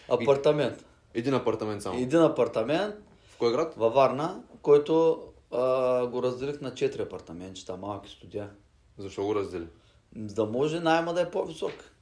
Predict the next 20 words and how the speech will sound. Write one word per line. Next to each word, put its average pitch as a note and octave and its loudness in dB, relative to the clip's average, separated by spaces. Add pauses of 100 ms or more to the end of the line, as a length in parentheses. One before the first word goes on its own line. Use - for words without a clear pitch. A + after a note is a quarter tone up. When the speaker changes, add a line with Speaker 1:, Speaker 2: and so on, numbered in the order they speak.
(120)
Speaker 1:
Студията, D3+ 4
всеки E3 -8
знае, D3 -2
че - -14
те D3+ -8
са, C#3+ 0
нали, D3+ -2 (420)
по-скъпи D#3 4
на A#2+ -4
квадрат A#2 0
спрямо C3 -4 (720)
цената, C3 0
която B2+ 2
е C3+ 2
на, B2 -4 (140)
а, A#2+ -4
по-голям A#2+ -4
апартамент. G#2 -8 (300)
Speaker 2:
Точно G#2+ -6
така. F2 -16